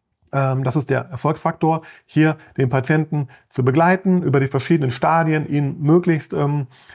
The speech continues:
äh, ihm alle Fragen zu beantworten, ihm alle Zweifel zu nehmen. Und ja, dazu braucht es natürlich verschiedenste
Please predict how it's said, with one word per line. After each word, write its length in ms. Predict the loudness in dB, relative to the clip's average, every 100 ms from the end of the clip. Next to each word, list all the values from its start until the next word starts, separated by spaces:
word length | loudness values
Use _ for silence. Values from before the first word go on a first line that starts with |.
| -14 -4
äh, 240 | 0 0 -4 -12 _ _ -4 -2
ihm 100 | 0
alle 160 | 0 -2
Fragen 420 | 0 0 2 0
zu 120 | 0
beantworten, 520 | -2 -2 -2 -2 -2
ihm 100 | -2
alle 160 | -2 -4
Zweifel 500 | -2 0 2 0 -2
zu 140 | -2
nehmen. 380 | 0 2 0 -2
Und 260 | -4 -4 -2
ja, 140 | -2
dazu 280 | -2 -4 -4
braucht 280 | -2 -2 -4
es 80 | -4
natürlich 300 | -4 -4 -6 -20 _
verschiedenste 800 | -4 0 2 2 2 0 -2